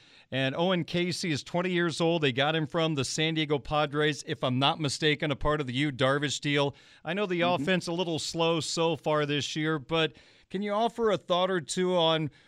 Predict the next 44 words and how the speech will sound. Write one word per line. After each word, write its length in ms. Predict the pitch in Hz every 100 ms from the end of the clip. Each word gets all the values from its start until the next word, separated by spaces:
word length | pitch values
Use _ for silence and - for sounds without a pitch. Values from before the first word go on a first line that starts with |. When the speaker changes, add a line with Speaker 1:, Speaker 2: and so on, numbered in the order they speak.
| _ -
Speaker 1:
what 460 | 139 170 196 -
could 320 | - 190 165
be 280 | 151 175 180
in 120 | 175 143
front 300 | 175 170 165
of 120 | 151
Owen 240 | 165 160
Casey 520 | - 160 160 - 170 165
and 80 | 143
his 200 | 151 -
possibilities 880 | 151 151 - 143 151 151 151 127
in 60 | 143
this 180 | 131 -
Cubs 300 | 143 135 120
organization? 760 | 131 131 107 123 107 101 90 _ _ _ _ _ _ _ _ _
Speaker 2:
Yeah, 320 | 160 190 165 135
and 140 | 135
just 140 | 170 160
to 40 |
go 120 | 151
back 220 | 143 139 -
to 60 |
your 80 | 117
prior 300 | - 135 151
point, 200 | - 107
I 20 |
think 160 | 107 131
that 60 | 131
was 100 | 107
Jason 340 | 131 135 117 101
McLeod 400 | - 127 113 95
you're 100 | 92
Speaker 1:
Yes, 240 | 165 139
Speaker 2:
thinking 160 | 92 95 101
of, 60 |
no? 60 | 117
Speaker 1:
thank 280 | 147 139 139
you. 220 | 113 82 _
Yep. 200 | 139 160 _ _ _ _ _ 247
Speaker 2:
Yeah, 240 | 277 123 - _ _ -
but, 180 | 143 120 -
um, 360 | 147 127 127 - -
Owen 240 | 175 240 214
Casey, 720 | 185 175 170 131 113 110 104